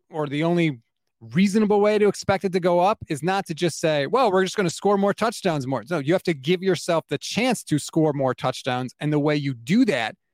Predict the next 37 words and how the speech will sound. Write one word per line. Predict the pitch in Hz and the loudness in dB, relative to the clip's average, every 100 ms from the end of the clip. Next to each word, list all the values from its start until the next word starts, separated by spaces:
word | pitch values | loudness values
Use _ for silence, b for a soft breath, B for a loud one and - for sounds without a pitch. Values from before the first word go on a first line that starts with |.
| _ - | _ 0
is | 202 202 | 2 2
by | 147 180 180 180 | 0 0 2 -2
actually | 139 160 - 160 156 151 | -4 -4 -4 0 2 2
going | 139 151 147 | 2 0 0
for | 127 131 127 | -2 0 0
it | 123 | 0
on | 113 120 120 | -2 -2 -4
fourth | - 120 117 | -4 -2 -2
down. | - 117 - _ _ _ _ _ _ _ - | -4 -6 -8 _ _ _ _ _ _ _ -8
I | 139 | -2
don't | 175 | 0
know | 175 165 | 2 0
that | 151 | 0
Kyle's | 147 156 139 | 0 0 0
gonna | 147 139 | -2 -2
do | 135 110 | -2 -4
it. | - _ | -6 _
I | 113 | -10
really | 110 139 143 | -2 0 2
don't, | 143 110 - _ _ _ _ _ _ | 2 -2 -6 _ _ _ _ _ _
unfortunately. | 131 123 139 127 - 95 - - 104 _ _ _ _ _ _ | -6 -2 0 0 -2 -10 -12 -16 -18 _ _ _ _ _ _
But | 113 117 | -4 -4
you | 120 156 | 0 2
know | 175 170 170 185 226 247 | 2 2 2 2 4 2
I've | 226 233 | 2 2
been | 240 | 2
hoping | 220 240 127 | 2 0 -6
for | - 73 - | -6 -12 -10
it. | - | -6
And | 175 190 | -4 -2
you | 220 | 0
know | 196 190 202 254 262 | 0 2 4 4 4
I've | 226 254 | 4 2
been | 254 254 | 0 2
praying | 185 269 226 117 | 2 2 2 0
for | - 95 | -6 -8
it. | 80 | -8